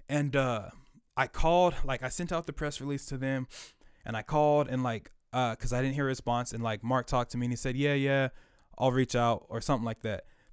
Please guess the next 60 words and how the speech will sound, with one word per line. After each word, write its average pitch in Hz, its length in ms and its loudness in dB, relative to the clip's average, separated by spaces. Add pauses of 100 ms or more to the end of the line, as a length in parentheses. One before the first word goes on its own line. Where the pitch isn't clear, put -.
(140)
They 107 80 -2
didn't 135 180 4
reach 139 200 0
out, 143 320 2
so 101 120 -6
I 95 60 -8
called 117 260 -4
again. 135 360 0 (260)
And 123 140 -4
I 131 80 0
was 127 200 -2
like, 117 340 -4 (260)
"So 117 680 -2
am 120 160 -2
I 117 60 2
gonna 113 180 -2
be 117 80 -2
able 110 100 -2
to 107 60 0
come 139 200 -4
on 147 180 2
or 117 60 -2
what?" 120 260 0 (580)
And 131 120 -4
he 151 100 2
was 139 180 0
like, 123 240 -2
uh, 110 460 -4 (1500)
"I 147 100 6
don't 160 140 6
think, - 240 2
I 165 80 6
don't 202 140 4
think 156 120 -2
our 120 100 0
listeners 131 440 0
would, 117 280 -2
would 120 120 4
enjoy 117 300 2
this. 110 160 -2
I'm 117 80 0
gonna 117 100 0
be 117 120 -2
honest 120 240 -2
with - 180 -12
you." - 140 -14 (1800)
He 160 60 -2
doesn't 131 200 2
think 143 180 2
it's 107 100 -6
something 127 180 0
that 120 100 -2
would 113 120 -8
keep 120 180 -6
them 117 120 -4
entertained. 107 540 -6
And 117 100 -12
I 143 80 2
was 156 180 0
like, 127 240 0